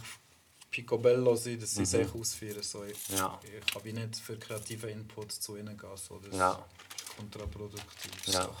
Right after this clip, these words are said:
Speaker 1: bisschen so.
Speaker 2: Aber du, äh, du vertraust einfach irgendwie nicht, oder? Also, man
Speaker 1: Nein, aber
Speaker 2: spricht ihnen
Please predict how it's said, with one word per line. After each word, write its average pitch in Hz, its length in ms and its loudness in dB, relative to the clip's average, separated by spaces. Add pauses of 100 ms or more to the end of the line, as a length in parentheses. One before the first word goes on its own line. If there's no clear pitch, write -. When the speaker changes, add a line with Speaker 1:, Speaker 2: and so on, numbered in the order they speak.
(100)
Speaker 1:
bisschen - 200 -2 (120)
so. - 80 0 (720)
Speaker 2:
Aber 98 160 -2
du, 92 160 2
äh, 107 440 4
du 90 140 -4
vertraust 120 520 12
einfach 135 280 8
irgendwie 135 440 6
nicht, 85 360 0
oder? 101 340 2
Also, 101 180 4
man 98 100 0
Speaker 1:
Nein, 117 300 6
aber 107 180 10
Speaker 2:
spricht 110 140 12
ihnen 120 60 12